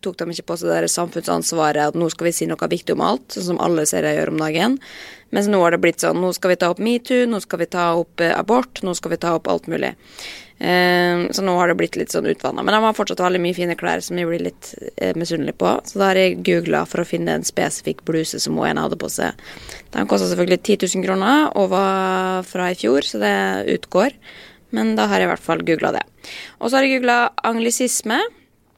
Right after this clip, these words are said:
Dette er litt sånn, eh, manusrelatert. Jeg driver jo og, ja, går gjennom språkvask i disse dager på boka mi. Og så ser jeg hele tiden det at anglisisme står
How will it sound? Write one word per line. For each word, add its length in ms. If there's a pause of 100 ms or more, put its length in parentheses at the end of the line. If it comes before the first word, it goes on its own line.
(440)
Dette 240
er 100
litt 140
sånn, 260
eh, 600 (500)
manusrelatert. 960
Jeg 80
driver 240
jo 120
og, 520 (160)
ja, 140
går 180
gjennom 240
språkvask 760 (120)
i 100
disse 240
dager 400 (100)
på 120 (280)
boka 260
mi. 180 (640)
Og 100
så 460
ser 240
jeg 100
hele 160
tiden 240
det 160
at 180
anglisisme 640
står 460